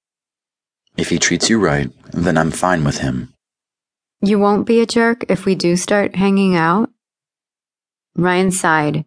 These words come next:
Speaker 2: and even in the darkness, I could feel his internal struggle as if it permeated the air around us.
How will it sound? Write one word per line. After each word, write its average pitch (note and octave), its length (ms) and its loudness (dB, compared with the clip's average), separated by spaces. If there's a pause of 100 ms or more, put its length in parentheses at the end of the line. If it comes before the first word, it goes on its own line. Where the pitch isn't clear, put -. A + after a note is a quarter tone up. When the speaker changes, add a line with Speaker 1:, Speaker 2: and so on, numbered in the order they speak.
(480)
Speaker 2:
and A3 220 0
even A#3+ 200 2
in C4+ 120 4
the A#3+ 100 2
darkness, G3+ 720 0
I F#3 60 0
could E3 180 -2
feel G3 300 0
his F#3 180 2
internal E3+ 400 0
struggle D#3 580 -2
as F3+ 140 0
if - 100 -2
it - 160 -2
permeated G3+ 640 0
the E3 220 0
air D#3+ 260 2
around D3 320 2
us. - 400 -8